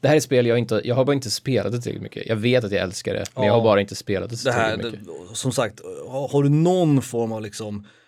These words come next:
Speaker 2: böjelse mot, eh, J R P G eller R P G eller liksom klassiska två D, eh, pixelspel, så älskar du Secret of Mana. Eh, det finns liksom ingenting negativt att prata, säga om det här spelet. Det är så otroligt jävla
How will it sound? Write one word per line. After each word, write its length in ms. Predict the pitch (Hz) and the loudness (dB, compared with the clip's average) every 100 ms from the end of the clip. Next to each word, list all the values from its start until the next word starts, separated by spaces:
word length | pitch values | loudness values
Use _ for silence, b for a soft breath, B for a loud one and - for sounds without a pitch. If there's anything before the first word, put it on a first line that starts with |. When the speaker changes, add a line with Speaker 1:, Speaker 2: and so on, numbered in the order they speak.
| b 123 123 | b -12 -4
Speaker 2:
böjelse 680 | 131 127 131 127 117 - 107 | 0 2 4 2 2 -2 -4
mot, 500 | 107 107 107 104 - | -4 -6 -8 -16 -12
eh, 380 | 107 98 98 95 104 | -8 -8 -8 -10 -8
J 140 | 113 | -6
R 100 | 104 104 | -6 -6
P 60 | |
G 240 | 107 113 110 | -10 -8 -6
eller 320 | 107 104 101 | -6 -8 -8
R 200 | 104 101 104 | -10 -12 -12
P 40 | |
G 220 | 104 107 104 | -14 -10 -8
eller 540 | 101 101 98 101 101 b b b | -8 -8 -10 -10 -12 b b b
liksom 220 | 120 110 98 | -10 -8 -4
klassiska 520 | - 113 - 104 107 | 0 0 -2 -8 -12
två 360 | - 123 107 107 | -10 -10 -8 -8
D, 240 | 110 107 | -8 -8
eh, 140 | 104 98 _ _ _ 101 98 92 98 - | -8 -10 _ _ _ -18 -14 -14 -16 -10
pixelspel, 1000 | 127 - - 117 107 - 151 117 85 95 b b b | -10 -8 -8 -8 -8 -8 -8 -8 -10 -16 b b b
så 220 | - 135 | -8 -6
älskar 460 | 117 107 98 - 101 | -4 -4 -6 -8 -10
du 80 | 90 | -14
Secret 300 | 87 82 80 | -16 -16 -16
of 60 | |
Mana. 340 | 95 87 90 73 _ _ | -14 -14 -14 -18 _ _
Eh, 160 | 107 107 | -12 -8
det 80 | 113 | -6
finns 340 | - 143 139 | 0 4 4
liksom 180 | 135 123 | 0 -6
ingenting 500 | 143 113 107 101 104 | -4 -4 -4 -6 -8
negativt 420 | 107 107 101 98 | -6 -8 -10 -14
att 80 | 95 | -14
prata, 200 | 101 92 _ - | -14 -14 _ -16
säga 240 | 110 107 120 | -10 -4 -4
om 60 | |
det 60 | 120 | -4
här 60 | |
spelet. 280 | - 120 95 | -8 -12 -6
Det 80 | 131 | -6
är 40 | |
så 140 | 127 113 | -6 -8
otroligt 1080 | 107 131 - - - 165 190 143 110 92 | -12 -16 -16 -10 2 2 2 -2 -6 -10
jävla 460 | 98 98 92 92 80 | -10 -8 -8 -10 -12